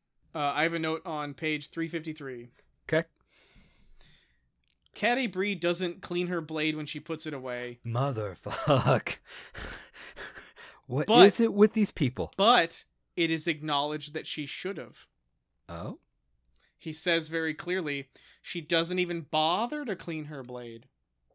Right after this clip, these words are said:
Speaker 1: suggesting that he knows she should.
Speaker 2: I, I
Speaker 1: See, he
Speaker 2: I
Speaker 1: likes to use it as a, like, a way to show that the character is disconnected from their right mind or their thoughtfulness, their mindfulness. They're distracted. They're
Speaker 2: I can't be-,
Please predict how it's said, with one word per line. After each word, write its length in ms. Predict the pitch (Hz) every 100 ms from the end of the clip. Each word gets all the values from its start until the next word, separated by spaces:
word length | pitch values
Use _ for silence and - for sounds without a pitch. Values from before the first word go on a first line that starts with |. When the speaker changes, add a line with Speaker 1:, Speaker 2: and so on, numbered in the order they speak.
| _ -
Speaker 1:
suggesting 560 | - 147 170 156 160 147
that 160 | 143
he 140 | - 165
knows 320 | 156 165 156
she 180 | - 147
should. 380 | - 139 120 131 _ _ _ _ _ _ _
Speaker 2:
I, 140 | - 87 -
I 160 | - -
Speaker 1:
See, 100 | 196
he 120 | 220
Speaker 2:
I 40 |
Speaker 1:
likes 240 | 196 226 233
to 100 | 220
use 340 | 170 196 196
it 140 | 180 170
as 260 | 165 156
a, 140 | 165 156
like, 340 | 147 143 - _ _ -
a 80 | 160
way 220 | 156 165
to 80 | 165
show 260 | - 170 156
that 160 | 156
the 80 | 147
character 480 | - 160 151 156 143
is 300 | 139 131 - _ _
disconnected 760 | - 160 - 165 151 151 156 143
from 440 | - 135 131 131 175 151 139
their 520 | 139 139 135 131 127
right 240 | 127 143 -
mind 380 | 139 123 123 123
or 80 |
their 160 | 123 127
thoughtfulness, 640 | 120 160 131 - 123 117 117
their 140 | 135
mindfulness. 800 | 139 139 151 147 120 117 - - - _ _ _ _ _ _
They're 200 | 147 135
distracted. 840 | 127 127 - 165 139 139 127 110 _ _ _ -
They're 180 | 131 123
Speaker 2:
I 40 |
can't 20 |
be-, 100 | 139